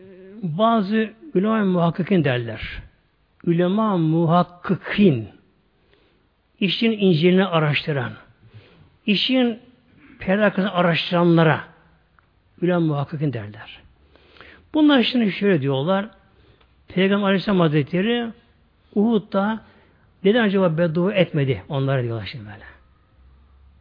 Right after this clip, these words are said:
Etmedi diyorlar. Şimdi tabii şu gece ortaya çıkıyor. O anda Peygamber'e karşı savaşçıların çok imana geldiler sonra muhtemelenler. Uhud'da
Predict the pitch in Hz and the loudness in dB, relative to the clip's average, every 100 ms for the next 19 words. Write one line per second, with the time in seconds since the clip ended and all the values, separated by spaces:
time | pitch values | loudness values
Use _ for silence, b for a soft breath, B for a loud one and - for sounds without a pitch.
0 | _ - - _ _ _ - 165 147 131 | _ -20 -20 _ _ _ -4 -4 -4 -8
1 | 113 127 208 214 - b b b b b | -8 -10 -8 -10 -14 b b b b b
2 | - - 247 233 247 240 220 165 - 262 | -16 -6 -4 -2 -2 -2 -2 -4 -6 0
3 | 220 196 208 185 202 202 - 156 151 180 | 2 2 2 2 8 6 6 0 2 2
4 | 240 240 _ _ _ _ b b b _ | 0 -6 _ _ _ _ b b b _
5 | _ 214 247 247 233 208 190 - - 196 | _ 0 2 2 0 2 0 -2 -2 0
6 | 220 226 226 220 - 196 165 180 151 - | 2 2 2 0 0 -2 -2 -4 -6 0
7 | 202 196 - 190 190 175 165 269 247 233 | 0 0 -2 0 0 0 0 0 2 4
8 | 190 160 147 - 131 117 107 - - 104 | 4 2 0 -2 -6 -6 -8 -14 -18 -20
9 | 104 _ - - _ b b b b _ | -20 _ -20 -20 _ b b b b _
10 | _ _ _ _ _ _ _ _ _ - | _ _ _ _ _ _ _ _ _ -4
11 | 220 269 254 262 240 247 233 | 2 2 2 -2 -2 0 -2